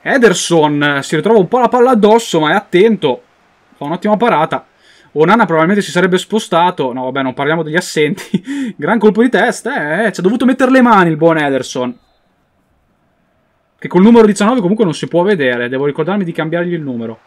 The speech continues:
Attenzione a questo cross di nuovo dove c'è Vitolo. Ecco, questo, questo no, questo no. Questo non mi piace vederlo, onestamente.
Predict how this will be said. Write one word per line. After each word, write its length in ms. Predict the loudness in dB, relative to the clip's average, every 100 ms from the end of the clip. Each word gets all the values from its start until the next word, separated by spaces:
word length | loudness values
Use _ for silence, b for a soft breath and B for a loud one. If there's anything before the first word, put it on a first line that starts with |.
| _
Attenzione 500 | -10 -10 -10 -8 -4
a 20 |
questo 260 | -4 0 0
cross 280 | 2 0 2
di 100 | 4
nuovo 200 | 6 4
dove 160 | 2
c'è 120 | 2
Vitolo. 680 | 4 4 4 0 0 0 0
Ecco, 300 | -2 -6 -8
questo, 560 | -2 -2 0 0 0 -2
questo 360 | -4 -4 -6
no, 160 | -8 -8 _
questo 360 | -12 -12 -14 -16
no. 160 | -18 _ B B B B B
Questo 340 | -2 0 2
non 140 | 2 2
mi 100 | 2
piace 380 | 2 2 2 2
vederlo, 460 | 4 4 4 2
onestamente. 840 | 0 -2 -4 -2 -2 -2 -2 -4